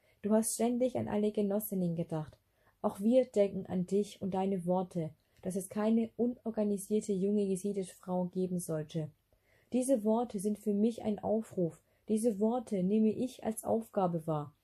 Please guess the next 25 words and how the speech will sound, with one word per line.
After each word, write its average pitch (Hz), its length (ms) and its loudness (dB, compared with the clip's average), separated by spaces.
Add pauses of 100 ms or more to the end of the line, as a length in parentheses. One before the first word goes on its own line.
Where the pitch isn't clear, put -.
(380)
Als 214 180 -4
junge 262 240 2
jesidische 233 640 -2
Frau 196 440 -2 (300)
hast 202 300 -4
du 262 260 2
neue 220 420 6
Wege 233 280 0
in 202 140 -6
Schengal 208 480 0 (340)
geebnet. 180 680 -2 (520)
Schau, 220 480 0 (420)
heute 254 280 4
gibt 226 220 -2
es 226 120 -8
sogar 208 320 2
Jejastad 208 720 2
in 202 140 -4
Schengal. 180 520 0 (440)
Sie 202 220 -2
hat 240 200 0
in 226 120 4
Raqqa 214 380 0
die 190 120 4
Rache 185 440 -2